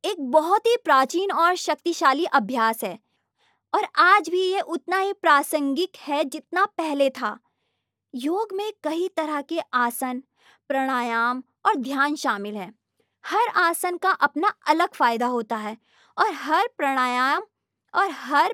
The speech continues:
प्राणायाम हमारे शरीर और मन को एक अलग तरह से लाभ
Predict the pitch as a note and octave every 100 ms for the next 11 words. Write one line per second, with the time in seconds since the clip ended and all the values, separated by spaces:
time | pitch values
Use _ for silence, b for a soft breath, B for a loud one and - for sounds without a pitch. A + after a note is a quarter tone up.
0 | - C#4 C4+ B3 A#3+ A#3+ G#4 A4 b b
1 | - D#4 C#4 C4+ F4 A4 - D4+ C4+ E4
2 | G4+ - D4 D4+ B3 C#4+ G4 - D#4 D#4+
3 | - _ - C#4+ F#4+ - B3+ A#3+ A#3 -
4 | D#4+ A#3+ A#3 C4+